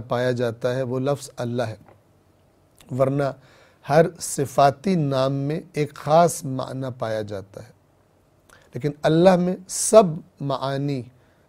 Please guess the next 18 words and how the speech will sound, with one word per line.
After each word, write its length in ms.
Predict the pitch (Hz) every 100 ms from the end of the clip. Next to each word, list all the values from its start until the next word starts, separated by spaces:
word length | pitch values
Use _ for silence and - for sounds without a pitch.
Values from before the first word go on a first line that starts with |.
| _
سب 440 | - - 202 185 -
صفات 720 | 160 123 151 151 160 - - _ _ -
جمع 460 | 117 101 143 139 107
ہے۔ 140 | - _ _ _ _ _ _ - - - - - _ -
تسبیح 540 | 180 - 165 226 226 185
کر 220 | - 220 240 - _ -
اپنے 540 | 170 - 190 196 202
رب 440 | 147 143 202 190 180 -
کے 160 | 165
نام 520 | 147 139 139 156 165
کی، 380 | 151 - 170 185 - _ _ _ _ _ -
جس 260 | 151 - 139
رب 440 | 120 160 160 -
کی 80 | 165
صفت 540 | - 160 - 185 -
کیا 240 | 190 180 170
ہے؟ 180 | 190 - _ _
الاعلی، 1160 | 131 139 143 - - 127 123 127 147 147 104